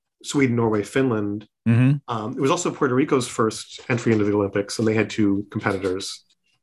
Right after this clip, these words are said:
Speaker 2: Is that so?
Speaker 1: Yeah.
Speaker 2: Puerto Rico, really?
Speaker 1: Yeah, it was, and they were, they were not competing as part of the United States.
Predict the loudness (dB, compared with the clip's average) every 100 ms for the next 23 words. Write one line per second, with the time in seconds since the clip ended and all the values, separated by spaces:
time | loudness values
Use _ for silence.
0 | _ _ -2 2 2 2 0 0 0 -2
1 | -4 0 0 0 -2 0 0 0 -2 0
2 | 0 0 -4 -4 2 2 2 -2 -6 -4
3 | 0 4 6 4 2 0 -2 -4 -6 -6
4 | -8 -12 _ _ -10 -2 0 2 0 0
5 | 0 0 -4 -6 -4 -4 -4 -12 -18